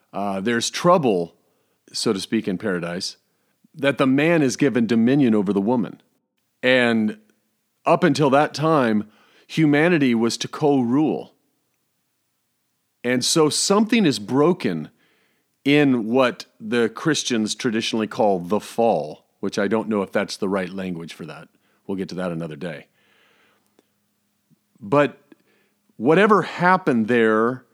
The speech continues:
it changed the relationship between man and woman, and I think that fundamentally shows that we changed the whole overall relationship between man, humanity. Humanity now had some that would rule over others.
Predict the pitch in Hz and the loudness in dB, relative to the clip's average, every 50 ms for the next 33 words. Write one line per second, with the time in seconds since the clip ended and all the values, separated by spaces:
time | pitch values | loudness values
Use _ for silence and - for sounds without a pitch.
0 | _ _ _ _ _ _ _ _ _ _ _ _ 147 151 139 - - - - - | _ _ _ _ _ _ _ _ _ _ _ _ 0 0 0 -2 -4 -4 0 2
1 | 202 202 196 202 208 202 196 160 - - 165 143 131 139 135 135 143 156 185 180 | 4 4 4 4 4 4 2 2 2 0 2 2 4 2 4 4 4 4 4 2
2 | - - 151 127 120 - - 143 127 - - 127 123 - 139 139 127 120 120 123 | 0 0 0 0 0 0 0 0 -2 0 -2 -6 -4 -2 -2 0 2 2 2 2
3 | 139 147 143 135 123 120 131 151 190 160 120 - - - - - - - - 143 | 2 2 2 2 2 2 4 4 4 2 2 -2 -4 -12 -20 -20 -18 -6 -2 2
4 | 151 151 151 147 - 185 185 180 - 151 131 - - - 185 190 180 160 151 156 | 2 4 2 4 2 2 2 2 2 0 0 0 0 2 2 4 4 4 4 4
5 | 165 175 175 170 151 131 - - - 170 160 165 151 117 - 143 123 120 135 131 | 4 4 4 4 2 2 0 2 2 4 4 4 2 2 0 0 0 0 -2 -4
6 | 113 - _ - - - 185 180 180 180 170 135 - 147 143 131 135 160 151 147 | -4 -6 _ -6 -2 0 2 2 4 2 2 2 2 0 0 2 2 2 0 0
7 | 127 - - 165 151 147 147 139 135 123 117 117 113 113 131 147 165 165 - - | 0 0 -2 0 2 2 4 4 4 4 2 2 2 2 2 2 2 2 0 -2
8 | 135 120 - - - 135 120 - - - - - - - - - _ - 143 139 | -4 -4 -2 0 0 0 0 0 -4 -10 -20 -20 -20 -20 -20 -20 _ -2 -2 0
9 | - 165 143 127 123 123 135 139 147 147 143 131 113 - - - 170 170 160 143 | 2 2 4 4 4 4 4 4 4 4 4 2 2 0 -2 0 0 2 4 4
10 | 143 165 185 170 123 95 82 69 - - _ - - 160 160 156 156 170 190 196 | 4 4 4 4 2 0 -4 -8 -12 -18 _ -4 0 2 2 4 4 4 4 4
11 | 185 170 165 151 143 135 - 127 131 139 151 156 160 165 143 131 139 135 127 117 | 2 2 2 2 2 0 0 0 2 2 4 4 2 2 0 0 0 0 0 0
12 | 110 - - - - 190 180 180 185 180 170 156 139 - 135 135 131 117 117 135 | 0 -2 -2 0 2 4 4 4 4 2 2 0 0 0 0 0 0 2 2 2
13 | 160 180 180 160 135 123 123 123 - 135 127 107 120 113 - 127 147 156 131 101 | 2 2 4 4 4 2 2 0 0 -2 0 0 -2 -2 0 0 0 0 0 -2
14 | 80 52 50 - - - - | -4 -6 -10 -10 -10 -10 -12